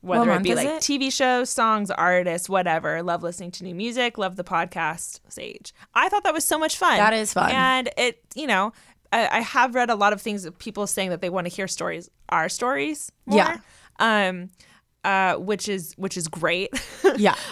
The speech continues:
Speaker 2: But I don't really know what stories to say. But
Speaker 1: Yeah, yeah, yeah.
Speaker 2: favorites, I can do that.
Speaker 1: It's May.
Speaker 2: It's
Speaker 1: Oh,
Speaker 2: May.
Speaker 1: I know my,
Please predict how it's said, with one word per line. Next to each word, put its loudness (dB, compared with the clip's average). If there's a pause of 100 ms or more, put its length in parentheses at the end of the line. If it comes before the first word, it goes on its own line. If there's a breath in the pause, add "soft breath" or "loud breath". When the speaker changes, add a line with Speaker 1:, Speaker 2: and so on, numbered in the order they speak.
(120)
Speaker 2:
But 2
I 4
don't 0
really 2
know 4
what 2
stories 2
to 0
say. 4
But 0
Speaker 1:
Yeah, 6
yeah, 6
yeah. 6 (100)
Speaker 2:
favorites, 0
I 2
can -2
do 0
that. 0 (680 loud breath)
Speaker 1:
It's 2
May. 2
Speaker 2:
It's -20
Speaker 1:
Oh, 6
Speaker 2:
May. 4
Speaker 1:
I 6
know 2
my, 0